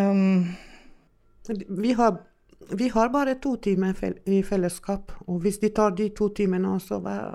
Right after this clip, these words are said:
Speaker 2: det er, dette her er, er dobbeltstraff.
Speaker 1: Ja.
Speaker 2: Vi soner ikke bare det, eh, straffen vi har, vi fortjener, men det, dette her er dobbeltstraff, egentlig.
Speaker 1: Ja,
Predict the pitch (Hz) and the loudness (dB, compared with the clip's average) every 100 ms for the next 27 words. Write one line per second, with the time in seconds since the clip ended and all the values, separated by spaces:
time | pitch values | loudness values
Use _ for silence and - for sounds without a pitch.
0 | - _ - - - - 285 - 233 - | -14 _ -20 -20 -14 -8 -6 -4 -8 -6
1 | - 277 277 240 262 240 220 208 202 - | -6 -2 0 0 0 2 2 2 0 -2
2 | 202 190 180 233 202 196 - 175 - - | -2 0 0 0 -2 -6 -8 -10 -12 -18
3 | - - 208 - - - - 208 208 220 | -6 -2 -2 -4 -20 -20 -6 -2 0 2
4 | 196 185 190 190 202 202 170 190 185 - | 2 2 0 0 2 2 2 2 2 0
5 | - 175 - - 185 185 180 196 180 190 | -6 -6 -4 -2 -2 0 4 4 4 2
6 | - - - _ _ - - 202 208 202 | -2 -14 -20 _ _ -20 -6 0 2 2
7 | 202 190 208 208 196 190 185 170 196 202 | 2 2 4 2 2 0 -2 -4 0 0
8 | 185 190 165 185 165 160 - - - - | 2 0 -2 -4 -4 -8 -6 -6 -6 -8
9 | - 180 180 - - - 220 | -8 -6 -4 -6 -10 0 0